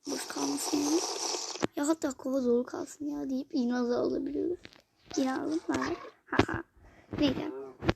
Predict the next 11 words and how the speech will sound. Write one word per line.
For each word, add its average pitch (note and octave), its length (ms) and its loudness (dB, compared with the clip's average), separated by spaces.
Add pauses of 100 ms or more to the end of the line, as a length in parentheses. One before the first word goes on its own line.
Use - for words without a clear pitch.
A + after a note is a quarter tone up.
Ben D#4 80 6
şimdi D4+ 320 4
biraz D4 300 4 (120)
ağaçtan A#3+ 540 4
yapacağım C#4+ 480 4 (120)
ama D#4+ 340 2
taştan C4 500 -6
da - 20 -2
yapacağım D4+ 400 -4
bu D4 60 -2
arada. D#4 320 -2